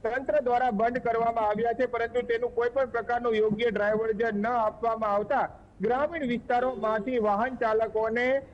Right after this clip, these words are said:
પસાર થવું પડી રહ્યું છે, જેને લઈને ગ્રામીણ વિસ્તારોના રોડ, રસ્તા અને પુલો અને ક્રોઝવેની હાલત છે,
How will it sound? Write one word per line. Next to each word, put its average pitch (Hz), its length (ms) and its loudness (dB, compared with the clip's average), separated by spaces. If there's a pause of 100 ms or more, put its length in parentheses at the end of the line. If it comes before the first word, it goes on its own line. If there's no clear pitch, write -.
(160)
પસાર 233 360 2
થવું 214 380 0
પડી 233 200 0
રહ્યું 240 280 0
છે, 269 220 2
જેને 226 300 0
લઈને 240 260 0
ગ્રામીણ 220 440 0
વિસ્તારોના 240 600 0
રોડ, 214 420 2
રસ્તા 214 320 0
અને 233 160 0
પુલો 226 340 0
અને 240 240 -2
ક્રોઝવેની 220 540 0
હાલત 208 360 0
છે, 254 300 0